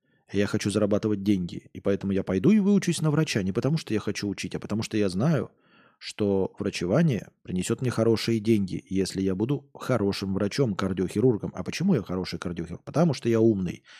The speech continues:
А если я умный, я хочу много денег. Поэтому я буду стараться, и я обязательно добьюсь успеха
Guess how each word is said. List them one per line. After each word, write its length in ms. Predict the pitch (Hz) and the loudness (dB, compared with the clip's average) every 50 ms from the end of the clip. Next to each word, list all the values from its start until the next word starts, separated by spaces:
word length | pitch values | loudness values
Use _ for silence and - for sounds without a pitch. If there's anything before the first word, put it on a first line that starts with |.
| - - - - - - | -20 -20 -20 -20 -20 -10
А 80 | - 90 | -6 -4
если 260 | 92 92 - - 92 | -4 -4 -2 -4 -4
я 100 | 92 87 | -2 2
умный, 340 | 87 143 208 214 170 120 - | 4 6 6 6 6 4 2
я 200 | 90 - 98 127 | -2 -2 -4 -2
хочу 260 | - 208 180 - 175 | -2 -4 -4 -2 -2
много 260 | 147 117 104 92 98 | 0 0 0 0 -2
денег. 460 | 90 87 98 92 85 80 - - - _ _ _ _ _ _ _ _ _ _ _ _ _ _ _ _ _ _ _ - - | -2 0 0 -2 -2 -4 -8 -16 -20 _ _ _ _ _ _ _ _ _ _ _ _ _ _ _ _ _ _ _ -2 0
Поэтому 320 | 113 110 101 - 101 101 | 2 2 2 2 0 0
я 100 | 101 98 | 0 0
буду 180 | 92 95 90 90 | -2 -2 -6 -8
стараться, 540 | - - 90 95 156 190 175 - - - 78 | -6 -4 0 4 4 4 4 4 0 -4 -4
и 80 | 78 | -2
я 140 | 90 98 107 | 0 2 2
обязательно 420 | 107 101 101 131 190 - 214 208 196 | 2 2 2 0 0 2 4 4 6
добьюсь 380 | 185 190 160 160 160 - - | 6 4 4 4 2 0 0
успеха 580 | 113 - - - 98 - - - - - - | -6 -8 -4 -2 -2 -2 -2 -4 -10 -12 -14